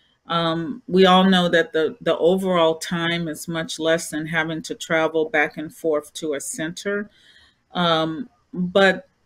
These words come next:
you know, you need to understand, is this something you have to do every day? Can you skip a day? You know, all those types of things need to,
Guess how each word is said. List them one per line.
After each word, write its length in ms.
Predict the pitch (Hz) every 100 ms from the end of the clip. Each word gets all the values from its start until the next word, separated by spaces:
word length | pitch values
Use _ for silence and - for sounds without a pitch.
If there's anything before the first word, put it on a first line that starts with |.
| _
you 120 | 185
know, 160 | 202 180
you 140 | 180
need 220 | 190 196 202
to 40 |
understand, 680 | 185 180 170 - 175 180 175
is 140 | 165 175
this 140 | 170
something 400 | 185 175 175 170
you 100 | 170
have 200 | 175 165
to 100 | -
do 220 | 156 160 160
every 360 | 160 160 151
day? 600 | 147 165 170 175 175 175
Can 220 | 175 - 139
you 80 |
skip 380 | 143 - - 196
a 60 | 185
day? 580 | 170 165 165 165 165 170 _ _ -
You 100 | 170
know, 180 | 156
all 260 | - 165 180
those 260 | 180 170 -
types 360 | 175 151 -
of 100 | 156
things 440 | - 160 156 156 170
need 220 | 160 156
to, 180 | 156